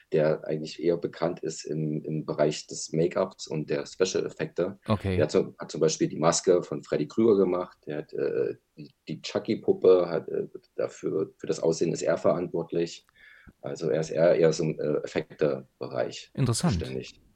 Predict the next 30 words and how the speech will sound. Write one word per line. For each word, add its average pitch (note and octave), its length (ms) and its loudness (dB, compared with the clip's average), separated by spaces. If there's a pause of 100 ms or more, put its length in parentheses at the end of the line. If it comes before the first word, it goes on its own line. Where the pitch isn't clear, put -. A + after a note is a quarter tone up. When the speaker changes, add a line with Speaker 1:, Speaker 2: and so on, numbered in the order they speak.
Speaker 2:
Interessant. A2+ 580 -4 (400)
Du A#2 120 0
hast E3 160 0
auch E3 220 2
jetzt - 140 0
eben D3 220 0
Nightmare B2+ 360 2
on - 40 0
Elm B2 180 0
Street - 240 -4
erwähnt. F2+ 520 -8 (240)
Ähm, A#2+ 300 -2
zum C#3 140 -4
ersten E3+ 240 0
Teil F3 180 2
habe F3+ 120 0
ich - 60 -2
ja F#3+ 80 4
bereits D#3+ 280 0
eine E3 80 6
Folge C3 360 4
gemacht, G2+ 340 4
die A2 40 -4
ist G#2+ 80 -4
aber A#2 120 0
schon A#2+ 180 2
ein G2 40 2
halbes B2 240 0
Jahr A2 160 0
alt. A2 380 -2